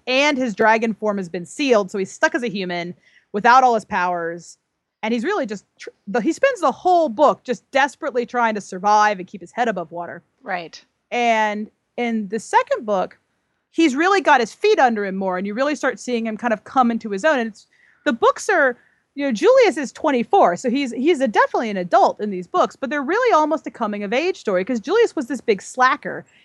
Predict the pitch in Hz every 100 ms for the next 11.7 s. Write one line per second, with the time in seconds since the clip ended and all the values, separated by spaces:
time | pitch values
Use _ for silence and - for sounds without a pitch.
0 | _ 285 247 214 196 226 180 196 190 226
1 | 220 226 208 190 214 208 226 226 180 190
2 | 202 190 _ _ _ _ _ _ _ 185
3 | 196 - 196 185 196 190 185 196 185 175
4 | 180 196 180 180 170 170 196 _ _ _
5 | _ _ _ _ 208 196 190 190 190 -
6 | _ _ _ _ _ _ 233 233 226 226
7 | 247 247 240 226 208 220 202 202 202 185
8 | - 202 202 190 180 - 240 180 165 185
9 | - _ _ _ _ _ _ _ 254 254
10 | 247 247 233 269 - 277 - 220 262 294
11 | 247 214 240 233 233 233 226